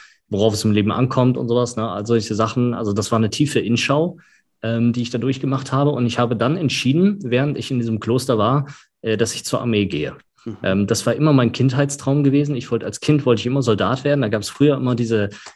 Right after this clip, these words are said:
Speaker 1: ähm, von den Freunden, die hatten immer so, so diese Bücher, wo du dich so eintragen konntest mit so,
Speaker 2: Ja.
Speaker 1: "Ich wünsch dir was",
Speaker 2: Ja,
Speaker 1: und
Speaker 2: ja.
Speaker 1: Berufswunsch und so, ne? Da habe ich immer eingetragen früher, "Ja, hier, ich will Soldat werden" und sowas.
Speaker 2: Geil.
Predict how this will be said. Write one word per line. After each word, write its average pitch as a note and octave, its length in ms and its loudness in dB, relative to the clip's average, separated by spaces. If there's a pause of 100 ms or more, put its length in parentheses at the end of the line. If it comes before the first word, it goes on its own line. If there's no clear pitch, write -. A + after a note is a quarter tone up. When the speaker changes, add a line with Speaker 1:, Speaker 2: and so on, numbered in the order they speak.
(120)
Speaker 1:
ähm, G#2 360 -2
von A2 200 -4
den G#2 100 -2
Freunden, C#3 340 0
die G#2 100 2
hatten - 140 -4
immer B2+ 160 0
so, A#2 120 0
so A2 320 2
diese G#2+ 280 -4
Bücher, G#2 360 4
wo G2+ 60 0
du G#2 80 0
dich G#2+ 180 -4
so - 80 -6
eintragen A2 460 0
konntest G2+ 320 -2
mit A2 100 -2
so, G#2+ 240 -2 (240)
Speaker 2:
Ja. B2 100 2
Speaker 1:
"Ich A#2 120 2
wünsch B2+ 200 6
dir G#2+ 120 2
was", A2 320 4
Speaker 2:
Ja, A#2 60 4
Speaker 1:
und A2+ 60 4
Speaker 2:
ja. A2+ 60 4
Speaker 1:
Berufswunsch A#2 640 2
und A2 100 -6
so, A2+ 120 2
ne? C3 120 4
Da E3+ 140 4
habe D3 100 4
ich C#3+ 100 0
immer F3 200 0
eingetragen C3+ 560 -2
früher, A#2+ 380 2
"Ja, A#2+ 120 0
hier, C3 220 2
ich B2+ 140 -8
will C3+ 80 -6
Soldat B2 400 -2
werden" G#2 240 -4
und A#2 120 -6
sowas. A2 280 2
Speaker 2:
Geil. A2 80 -8